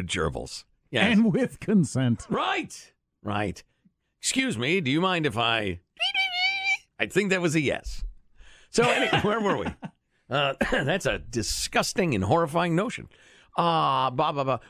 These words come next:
Speaker 1: Oh, like, you know, 'cause I, uh, I, uh, I got, I got a little pain when I, when I do stuff, arthritis, and, and I don't wanna just be hammering down ibuprofen all the time, and I don't want, like,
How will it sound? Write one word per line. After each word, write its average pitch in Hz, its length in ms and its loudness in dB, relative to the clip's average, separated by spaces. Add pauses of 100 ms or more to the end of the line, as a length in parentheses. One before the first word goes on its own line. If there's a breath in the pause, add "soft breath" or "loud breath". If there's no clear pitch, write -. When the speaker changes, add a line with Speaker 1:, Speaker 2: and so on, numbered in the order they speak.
Speaker 1:
Oh, 403 240 2
like, 247 300 -2
you 262 100 0
know, 240 220 2
'cause 202 340 0
I, 160 480 -2
uh, 104 200 -4 (500)
I, 90 400 2
uh, 78 180 -2
I 85 140 2
got, 113 280 -2
I 123 120 0
got 160 180 2
a 190 40 2
little 247 180 2
pain 196 680 -2
when 87 140 -2
I, 80 180 -2 (160)
when 95 180 0
I 90 60 2
do 90 180 2
stuff, - 400 -2
arthritis, 98 520 0
and, 87 180 -12
and 87 240 -2 (580 soft breath)
I 277 60 0
don't 370 80 4
wanna 285 220 2
just 196 320 -4
be 160 120 2
hammering 165 380 2
down 131 380 0
ibuprofen 123 580 0
all 95 160 0
the 90 80 -2
time, 120 500 0
and 240 120 2
I 285 80 0
don't 311 160 0
want, 269 240 0
like, 170 240 -2